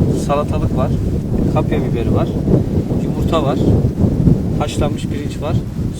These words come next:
susam var, yosun var. Yosun önemli. E, yosun özellikle yaşlanmayı falan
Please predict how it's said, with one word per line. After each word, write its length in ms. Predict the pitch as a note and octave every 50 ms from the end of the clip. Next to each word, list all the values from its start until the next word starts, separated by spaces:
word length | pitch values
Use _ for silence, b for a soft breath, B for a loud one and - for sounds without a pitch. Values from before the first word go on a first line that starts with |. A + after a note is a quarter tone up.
| - -
susam 380 | - - - E3+ D3+ C3 B2
var, 140 | C3+ E3 - - - - - - - - - - - - - - - -
yosun 380 | C#3 D3 - - - - - D3
var. 140 | D3+ D#3+ - - - C#3
Yosun 260 | D3+ D3+ - - F3+
önemli. 360 | F3 E3 D#3 D#3 D#3 - -
E, 380 | F#3+ - - C#3+ - - - -
yosun 220 | C#3 C#3 - D#3
özellikle 440 | D#3 D3 D3 D3 C#3+ C#3+ - - D#3
yaşlanmayı 480 | D3 C#3 - - C#3+ C#3 C3+ C3+ C#3 C#3+
falan 300 | - C#3+ C#3 C#3 C3+